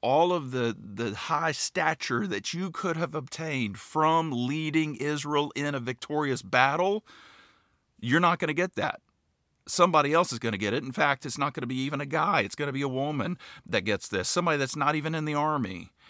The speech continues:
is gonna get the victory. It's gonna get the, the, they're gonna be the hero and not you." And so Barak, because he refused to trust in the Lord, for, uh, his ability to gain clout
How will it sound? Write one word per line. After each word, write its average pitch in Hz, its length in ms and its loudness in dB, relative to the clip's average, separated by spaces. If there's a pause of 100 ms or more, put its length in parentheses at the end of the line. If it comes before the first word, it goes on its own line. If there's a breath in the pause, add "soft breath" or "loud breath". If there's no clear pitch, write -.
is 104 120 -6
gonna 110 220 -2
get 101 200 -2
the 107 180 -4
victory. 95 440 -4
It's 92 160 -4
gonna 127 240 -2
get 110 320 -4
the, 113 160 0
the, 101 260 -6
they're 147 360 2
gonna 131 180 0
be 104 160 -2
the 98 120 -4
hero 101 500 0
and 101 100 0
not 110 280 2
you." 107 420 -4 (260 loud breath)
And 110 180 -4
so 110 200 -2
Barak, 127 600 -2 (380 loud breath)
because 156 720 0 (180 loud breath)
he 131 200 -2
refused 127 580 -2
to 104 80 -10
trust 120 380 -2
in 110 60 -2
the 104 60 -2
Lord, 101 500 -2 (300 loud breath)
for, 139 680 -2 (1040)
uh, 92 120 0 (540)
his 143 440 -2
ability 107 800 -2
to 95 300 -4
gain 131 680 -2
clout - 680 -2